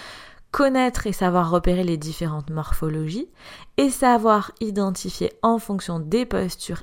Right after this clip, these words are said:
et des morphologies les difficultés que vont rencontrer tes élèves pour pouvoir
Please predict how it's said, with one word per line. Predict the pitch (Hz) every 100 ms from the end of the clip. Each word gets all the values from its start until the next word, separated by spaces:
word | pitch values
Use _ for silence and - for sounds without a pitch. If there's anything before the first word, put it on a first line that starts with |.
| - -
et | 277 -
des | 180 196
morphologies | 180 - - 165 160 160 247 -
les | 190 180
difficultés | 160 233 294 247 - 175 - 269 - _ -
que | 294 277
vont | 220 190
rencontrer | 185 220 208 180 165 220 285 - - - -
tes | 220 185
élèves | 156 196 269 -
pour | - -
pouvoir | 196 202 262